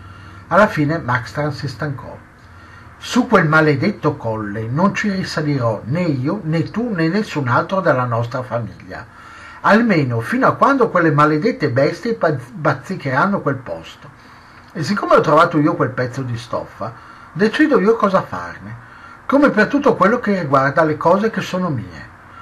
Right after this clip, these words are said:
Larsi non provò più a supplicarlo. Sapeva che non si, ci sarebbe riuscita. Quando parlava delle cose sue, diveniva di un'ostinazione assoluta, invincibile, che rasentava la violenza.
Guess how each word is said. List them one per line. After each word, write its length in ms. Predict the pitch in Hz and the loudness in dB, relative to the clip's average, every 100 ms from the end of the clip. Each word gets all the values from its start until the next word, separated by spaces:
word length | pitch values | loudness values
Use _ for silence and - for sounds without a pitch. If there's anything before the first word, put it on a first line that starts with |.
| - - | -20 0
Larsi 560 | 160 170 170 - 196 180 | 4 4 2 -4 -6 -6
non 160 | 170 | -4
provò 320 | 185 208 165 | 0 4 4
più 340 | 151 165 156 - | 4 0 0 -2
a 140 | 147 147 | -2 -2
supplicarlo. 880 | - 135 139 - 104 - 87 101 117 - - - - | -4 -6 -6 -6 -8 -10 -12 -14 -16 -18 -20 -20 -10
Sapeva 460 | - 208 262 254 | -2 2 4 4
che 120 | 226 190 | 4 0
non 160 | 170 | -2
si, 340 | - 185 175 131 | -4 -6 -4 -4
ci 140 | 165 | -6
sarebbe 400 | - 156 147 147 | -4 -2 0 0
riuscita. 600 | 131 127 107 101 101 - - - - - - - | -2 -4 -6 -8 -12 -16 -18 -20 -20 -20 -20 -2
Quando 280 | 220 240 226 | 0 2 2
parlava 420 | 180 180 190 180 | 4 4 4 4
delle 480 | 147 160 156 147 - | 4 4 4 2 -2
cose 420 | - 185 196 135 131 | 4 6 6 4 -2
sue, 560 | - 139 123 143 165 | -4 -4 -2 -2 -2
diveniva 520 | 160 165 202 156 147 180 | -6 -2 0 2 2 2
di 100 | 156 | 0
un'ostinazione 1000 | 151 131 - 170 170 - 190 170 - - | -2 -4 -6 -8 -8 -4 -4 -4 -4 -2
assoluta, 920 | 165 - - 180 123 107 - 117 117 - - - - | -2 -2 -8 -6 -6 -8 -10 -12 -12 -18 -20 -14 0
invincibile, 1040 | 196 196 202 160 - 113 107 110 107 110 - - _ | 4 4 2 0 -6 -8 -8 -8 -8 -10 -14 -20 _
che 180 | - 156 | -4 0
rasentava 640 | 156 120 151 160 180 190 | 0 0 -2 0 2 2
la 80 | 156 | 2
violenza. 800 | 139 131 98 85 87 - - | 0 -4 -6 -12 -20 -20 -18